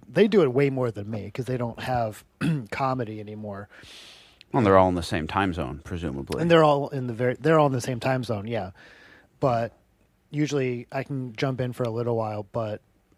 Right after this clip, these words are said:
Speaker 1: uh, yeah, it's just,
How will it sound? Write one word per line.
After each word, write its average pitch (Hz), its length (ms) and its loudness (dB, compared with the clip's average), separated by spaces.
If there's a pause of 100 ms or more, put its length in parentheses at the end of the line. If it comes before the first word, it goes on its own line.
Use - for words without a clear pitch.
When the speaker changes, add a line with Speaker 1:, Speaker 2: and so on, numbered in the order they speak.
(120)
Speaker 1:
uh, 101 540 -10 (1500)
yeah, 117 200 -6 (560)
it's 113 180 -6
just, 113 260 -6